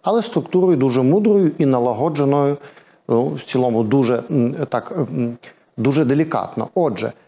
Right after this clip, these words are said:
коли наш організм ідентифікує якусь проблемну зону, він кидає певні зусилля на те, щоб цю зону ліквідувати або привести до якогось більш-менш,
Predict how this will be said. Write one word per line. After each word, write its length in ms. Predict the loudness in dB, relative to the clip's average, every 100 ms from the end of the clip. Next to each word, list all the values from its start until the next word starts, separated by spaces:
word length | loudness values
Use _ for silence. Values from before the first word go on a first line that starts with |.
| _
коли 400 | -6 -2 2 2
наш 280 | 2 0 -2
організм 480 | -2 0 2 0 -2 -4
ідентифікує 800 | 0 0 0 -4 -6 -2 2 2
якусь 280 | 0 -4
проблемну 500 | -4 -2 0 2 2
зону, 300 | 2 0 2
він 420 | 2 4 4 2 2
кидає 440 | 0 0 2 0
певні 360 | 0 0 2 0
зусилля 480 | 0 -4 -2 0
на 120 | 0 0
те, 180 | -2
щоб 300 | -6 -4 -6
цю 220 | -4 -4 -2
зону 260 | 0 2
ліквідувати 760 | 0 -2 -2 0 0 -2 -8 -16 _ _ -12
або 200 | -6 -4
привести 580 | -4 -2 0 0 -2 -4
до 140 | 0
якогось 320 | 0 0 -2 0
більш-менш, 600 | 0 -2 -2 -2 -2 -4